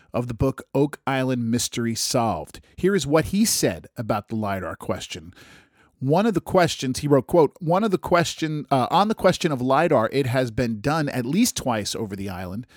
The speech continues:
It is a spectacular technique, and I interpret this data for a living. The lidar from Oak Island shows hundreds of unique and special features, and it appears the show has not taken full advantage of it.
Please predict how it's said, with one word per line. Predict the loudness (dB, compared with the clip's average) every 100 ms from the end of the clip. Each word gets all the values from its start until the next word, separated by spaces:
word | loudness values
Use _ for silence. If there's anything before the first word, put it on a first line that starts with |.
| -20 -18 -4
It | 0
is | 2
a | 0
spectacular | -2 0 -2 -2 -2 0 0 0 0
technique, | -2 -6 -8 -6 -8 -8
and | -8
I | -8
interpret | -8 -8 -6 -4 -4 -4
this | -6
data | -2 -2 -2
for | -2 -4
a |
living. | 0 0 0 -6 -14 _ _ -20 -20 -20 -8
The |
lidar | -2 0 2 2 0
from | -4 0
Oak | 0 0
Island | 0 2 0 0
shows | 0 -2
hundreds | -4 -2 2 2 2 -2
of | -4
unique | -4 -6 -4 -4 -6 -8
and | -8
special | -6 -2 -2 -2 -4
features, | -4 -8 -6 -8 -6 -10 -10 _ -20 -20 _
and | -6
it | -4
appears | -4 0 2 2
the | -2
show | -2 -2
has | -2 -2
not | -2 -2
taken | -4 -4 -6
full | -6 -6
advantage | -2 -2 -2 -2
of | -4
it. | -6